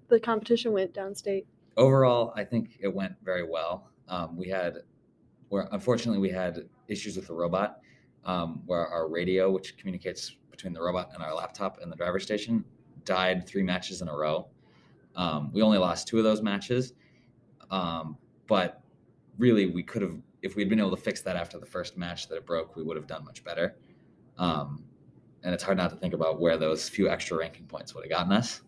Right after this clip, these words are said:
Speaker 2: Um, but we finished the qualification match fourth, fourth overall. So,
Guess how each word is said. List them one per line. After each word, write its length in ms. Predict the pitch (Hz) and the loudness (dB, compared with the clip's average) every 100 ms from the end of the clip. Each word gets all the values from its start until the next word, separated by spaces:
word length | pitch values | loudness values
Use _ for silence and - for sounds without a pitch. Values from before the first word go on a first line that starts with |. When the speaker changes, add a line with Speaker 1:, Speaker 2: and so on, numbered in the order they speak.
| - - - - | -20 -20 -20 -2
Speaker 2:
Um, 240 | 90 85 85 | 2 2 6
but 280 | 120 107 | 8 8
we 300 | 101 95 - - - | 8 4 2 -14 -14
finished 280 | - 123 - | 0 2 2
the 60 | 98 | 0
qualification 540 | 92 - 95 85 90 | -2 0 -2 -2 -2
match 300 | 82 78 - | -4 -4 -8
fourth, 460 | - 90 85 - - - _ - - - - | 0 2 2 -8 -20 -20 _ -20 -20 -20 -8
fourth 380 | - 107 - - - _ - | 6 6 6 -8 -20 _ 0
overall. 460 | 95 82 78 - - | 2 2 -2 -6 -8
So, 320 | - 76 | -4 -2